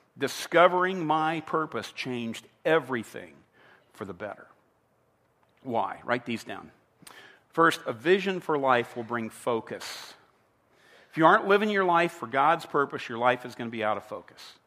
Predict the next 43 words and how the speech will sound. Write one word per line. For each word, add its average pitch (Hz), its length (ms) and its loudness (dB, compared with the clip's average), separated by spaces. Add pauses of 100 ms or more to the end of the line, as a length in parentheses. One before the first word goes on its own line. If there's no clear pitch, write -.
(360)
When 120 120 -6
you 180 140 -2
live 180 180 0
life 156 300 4
without 135 280 2
purpose, - 340 -4
without 170 400 2
focus, 123 340 -2 (220)
you 143 120 -4
start - 300 0
saying 131 320 -4
yes 113 280 -6
to - 60 -14
everything. 160 320 -2
You 170 120 -6
start - 260 -4
chasing 147 320 -4
anything 180 320 -6
that 175 100 -6
runs 165 240 -4
by. - 280 -2 (1080)
You, 135 160 -6
you 151 160 -4
say 175 240 2
no 165 260 4
to 151 80 0
very 131 280 2
little. 180 340 2
And, 143 160 -2
and 147 180 -2
then 185 200 0
what 160 160 4
happens 190 420 2
is 139 180 -4
you 170 140 -8
begin 175 300 -4
to 160 80 -4
speak - 440 -8
the 139 100 -2
language 123 500 0
of 110 120 -4
the 113 60 -10
day. 123 260 -2